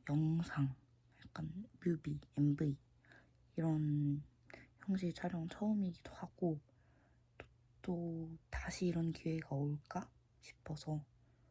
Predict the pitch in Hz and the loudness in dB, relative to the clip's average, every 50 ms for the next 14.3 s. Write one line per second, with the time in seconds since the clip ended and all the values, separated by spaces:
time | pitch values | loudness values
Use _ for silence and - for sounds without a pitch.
0 | _ - - - - _ - - - 208 190 190 180 170 165 160 - - - _ | _ -20 -20 -20 -20 _ -14 -6 -4 -2 -2 0 0 0 0 -2 -4 -10 -18 _
1 | - - - - 143 143 143 147 147 - - - - 208 220 226 220 220 - - | -20 -14 -8 -4 -2 -2 -2 -4 -6 -10 -10 -6 -4 -2 -2 -2 -2 -4 -6 -8
2 | - - - 151 147 - - - _ - 170 160 156 151 - _ _ _ _ _ | -12 -10 -6 -4 -4 -4 -6 -10 _ -6 -4 -4 -4 -6 -8 _ _ _ _ _
3 | _ _ _ _ - - - _ _ _ _ _ _ _ _ _ _ _ _ _ | _ _ _ _ -20 -20 -20 _ _ _ _ _ _ _ _ _ _ _ _ _
4 | _ _ _ - - - - _ _ _ _ _ _ _ _ _ _ _ _ _ | _ _ _ -20 -20 -20 -20 _ _ _ _ _ _ _ _ _ _ _ _ _
5 | _ _ _ _ _ _ _ _ _ _ _ _ _ _ _ _ _ _ _ _ | _ _ _ _ _ _ _ _ _ _ _ _ _ _ _ _ _ _ _ _
6 | _ - - - _ _ _ _ _ _ _ _ - - 220 220 - - - - | _ -20 -20 -20 _ _ _ _ _ _ _ _ -8 -4 -4 -4 -4 -6 -12 -20
7 | - _ _ _ _ _ _ _ _ _ _ - _ _ - - _ - - - | -20 _ _ _ _ _ _ _ _ _ _ -20 _ _ -20 -20 _ -20 -20 -20
8 | _ _ _ _ _ _ - - - - - 185 180 180 180 175 - - - - | _ _ _ _ _ _ -20 -18 -16 -12 -8 -6 -6 -6 -6 -10 -12 -16 -20 -20
9 | - - _ - - - - - - _ _ _ _ _ _ _ _ _ _ _ | -20 -20 _ -20 -20 -20 -20 -20 -20 _ _ _ _ _ _ _ _ _ _ _
10 | _ _ _ _ _ _ _ _ _ _ _ _ _ _ - - _ _ _ _ | _ _ _ _ _ _ _ _ _ _ _ _ _ _ -20 -20 _ _ _ _
11 | _ - _ _ _ _ _ - _ _ _ _ _ _ _ _ - - - _ | _ -20 _ _ _ _ _ -20 _ _ _ _ _ _ _ _ -20 -20 -20 _
12 | _ _ _ _ - - - _ - - - _ _ _ _ _ _ _ _ _ | _ _ _ _ -20 -20 -20 _ -20 -20 -20 _ _ _ _ _ _ _ _ _
13 | - - _ _ _ _ - - - _ _ _ - 208 190 190 190 185 - 190 | -20 -20 _ _ _ _ -20 -20 -20 _ _ _ -6 -4 -2 -2 -2 -2 -4 -6
14 | 185 185 - - 208 | -6 -6 -4 -2 -2